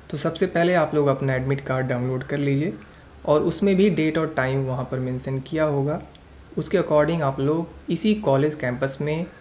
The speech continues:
जा सकते हैं। यहीं पर एंट्रेंस एग्जाम होने वाला है, तो कोई और सेंटर नहीं बनता है, इसी कॉलेज में जो एंट्रेंस एग्जाम है, वो कराया जाता है। और अभी फ़िलहाल पीजी कोर्स के लिए कोई अपडेट नहीं आया है, but जैसे ही कोई अपडेट आता है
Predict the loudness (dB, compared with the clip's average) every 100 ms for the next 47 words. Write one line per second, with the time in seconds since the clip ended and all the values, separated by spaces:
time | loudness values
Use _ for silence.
0 | -10 -6 0 0 0 -4 -4 -2 0 2
1 | 2 2 2 2 2 2 0 -2 -2 2
2 | 2 2 2 2 2 -2 -6 -10 -18 -20
3 | -20 -16 -8 2 6 8 8 6 2 0
4 | 0 2 0 2 0 0 -2 0 0 2
5 | 2 2 0 2 2 2 -2 -2 -2 0
6 | 0 0 -2 -2 0 2 2 2 -2 -6
7 | -8 -10 -18 -20 -20 -20 -20 -20 2 6
8 | 6 6 4 6 6 6 4 2 4 2
9 | 2 2 2 4 2 4 2 0 0 -2
10 | 0 2 2 2 2 0 0 2 2 4
11 | 2 4 4 4 2 2 2 2 -2 -4